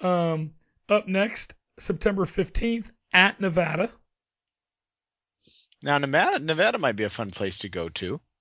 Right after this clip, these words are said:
Speaker 1: Yeah, but I believe we have a wedding to go to that day.
Speaker 2: In Nevada?
Speaker 1: No,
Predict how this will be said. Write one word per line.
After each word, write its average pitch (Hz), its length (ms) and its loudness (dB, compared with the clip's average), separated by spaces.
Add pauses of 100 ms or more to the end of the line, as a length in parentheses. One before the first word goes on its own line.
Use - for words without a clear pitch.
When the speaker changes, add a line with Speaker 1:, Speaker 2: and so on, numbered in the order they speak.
(140)
Speaker 1:
Yeah, 214 460 4
but 202 120 0
I 196 40 0
believe 208 280 2
we 214 60 2
have 196 100 2
a 180 40 0
wedding 185 360 0
to 170 80 -2
go 170 160 -2
to 170 160 -4
that 160 160 -4
day. 151 200 -6 (1200)
Speaker 2:
In 156 100 2
Nevada? 135 420 4 (440)
Speaker 1:
No, 180 560 -2